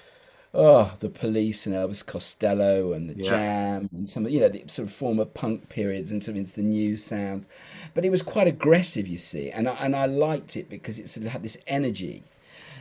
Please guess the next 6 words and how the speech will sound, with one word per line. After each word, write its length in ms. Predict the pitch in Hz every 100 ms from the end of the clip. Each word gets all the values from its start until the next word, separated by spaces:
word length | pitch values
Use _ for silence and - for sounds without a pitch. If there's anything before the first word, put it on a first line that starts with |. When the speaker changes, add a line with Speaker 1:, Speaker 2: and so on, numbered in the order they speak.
| - -
Speaker 1:
And, 640 | 113 113 113 117 117 107 - _ -
um, 800 | 101 101 101 101 101 98 95 - _ _ _ _ - -
you 160 | 143 -
know, 120 | -
I'd 100 | 110 117
really 680 | 123 117 107 95 92 -